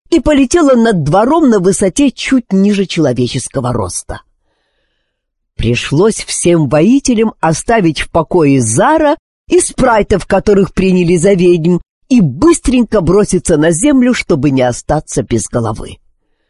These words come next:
Ведьманюх ошарашенно потёр глаза и уставился на дверь, которая взмыла вверх, развернулась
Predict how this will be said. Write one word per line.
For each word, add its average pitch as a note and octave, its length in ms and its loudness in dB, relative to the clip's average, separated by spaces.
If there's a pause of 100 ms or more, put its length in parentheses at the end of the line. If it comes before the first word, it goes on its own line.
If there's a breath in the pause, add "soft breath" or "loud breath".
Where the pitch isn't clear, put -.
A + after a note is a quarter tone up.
(1000)
Ведьманюх C3 840 0
ошарашенно D#3 840 -2
потёр C3 420 -2
глаза B2 520 0 (140)
и D4+ 100 0
уставился F3+ 800 0
на D#3 140 2
дверь, D3+ 420 0 (280)
которая E3+ 380 0
взмыла D3+ 540 0
вверх, B2+ 640 -2
развернулась G#3 1160 0